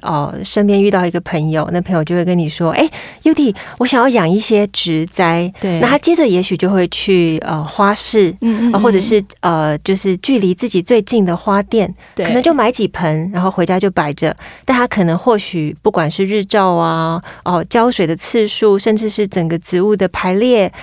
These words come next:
Speaker 1: 亲切感跟这个植物的属性都没有去照顾到。那如果是今天是 Yuti，啊，你是植物风格师，那你怎么开始给他们这些建议？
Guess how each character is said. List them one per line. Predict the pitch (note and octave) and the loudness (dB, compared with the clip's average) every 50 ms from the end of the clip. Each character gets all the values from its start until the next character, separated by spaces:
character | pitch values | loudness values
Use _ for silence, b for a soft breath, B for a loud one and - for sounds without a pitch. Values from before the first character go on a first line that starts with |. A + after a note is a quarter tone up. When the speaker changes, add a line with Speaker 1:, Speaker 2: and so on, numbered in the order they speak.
| B B B | B B B
Speaker 1:
亲 | - - C#4+ | -2 -2 -2
切 | C#4+ D#4+ D#4 B3+ | 0 2 0 2
感 | - G3 E3+ D#3 | 2 0 -2 0
跟 | E3 G#3+ A3 B3 | 0 0 0 0
这 | C#4+ | 0
个 | D4 C4 | -2 -2
植 | B3 - A3+ | -2 -2 -2
物 | A#3+ B3+ A#3+ | 0 0 0
的 | G#3+ G#3 | 0 -2
属 | - - E3+ C#3 | -2 -4 -4 -4
性 | D3 - - C#4 A3 | -4 -2 -2 -2 0
都 | G#3+ A3+ | 0 2
没 | G#3+ G#3+ G3+ | 2 4 4
有 | F3+ - | 2 0
去 | - - - G3+ F#3+ F3 B B B B B B B - | -2 -2 0 2 2 2 B B B B B B B 0
照 | - A#3+ A3+ G3 | 0 2 2 2
顾 | - A3+ G#3+ F#3 | 2 0 0 0
到。 | F3 - F#3+ E3+ - G3 B B B B B B B | 0 0 -2 -2 -2 -6 B B B B B B B
那 | B3+ C#4 B3+ A3+ G#3 G#3+ | 0 2 2 2 0 0
如 | - G3 A#3+ | 0 0 2
果 | C4 C4+ A3 | 4 4 2
是 | F#3+ G#3 G#3+ | 2 -2 -2
今 | - A#3 A3 | 0 2 2
天 | A3 A3 | 2 2
是 | G#3+ A3+ | 0 0
Yuti， | G#3 F#3 F#3 F#3+ G3 - F3+ - - - | 2 2 2 2 0 -2 -6 -6 -6 -4
啊， | - F3+ | -2 -2
你 | F3 D#3+ | -2 -2
是 | D#3 F#3+ F3 | -2 -4 -6
植 | - - F3 | -4 -2 0
物 | F3+ F3+ | 0 0
风 | F3 - F3 E3+ E3 | 0 0 0 0 0
格 | E3 D#3 D3+ | -2 -2 -4
师， | E3 - - - D#3 D#3 E3 G3+ | -4 -6 -6 -4 -4 -4 -2 0
那 | F#3+ | 0
你 | F#3 F#3 F3 | 0 0 0
怎 | F3 F#3+ F3+ | 0 0 0
么 | D#3+ D#3 D3+ D3+ | 0 0 -2 -4
开 | - - - B3+ C4+ | -4 -4 0 0 0
始 | C#4 - - F#3+ E3+ | 0 0 -2 -4 -4
给 | - E3+ D3 - | -2 -4 -4 -4
他 | - - F#3+ F3+ | -6 -4 -2 -2
们 | F3 D#3+ | -2 -2
这 | D#3+ F3 | -2 -4
些 | E3+ - F3+ E3+ | -6 -6 -6 -8
建 | - - - F#3 D#3+ D#3 | -6 -4 -4 -2 -2 -2
议？ | E3 E3+ E3 E3+ | -2 -4 -6 -8